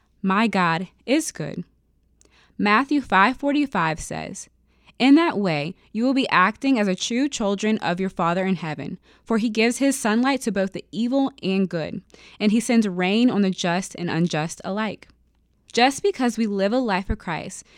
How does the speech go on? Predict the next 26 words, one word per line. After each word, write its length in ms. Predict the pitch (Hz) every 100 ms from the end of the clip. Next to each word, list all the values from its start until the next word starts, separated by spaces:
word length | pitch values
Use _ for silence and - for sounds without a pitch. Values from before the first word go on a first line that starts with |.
| -
does 220 | - 247 285
not 180 | 302
mean 220 | 214 202 196
that 160 | 175
we 60 | 202
will 80 | 202
be 120 | 208
free 360 | 202 - 240 269
from 180 | 202
burdens, 540 | 185 165 214 311 349 - _
free 260 | - 233
from 200 | 277 339
pain, 320 | 285 190 180 -
or 80 | 185
free 340 | - - 226
from 200 | 247 220
brokenness. 680 | 180 180 - 160 - - - _ _ - -
But 160 | 247 254
the 80 | 254
wonderful 480 | 220 247 311 359
thing 260 | 330 214 220
about 240 | 202 196
the 80 | 196
goodness 400 | 185 208 220 254
of 140 | 254 -
God 340 | 160 156 -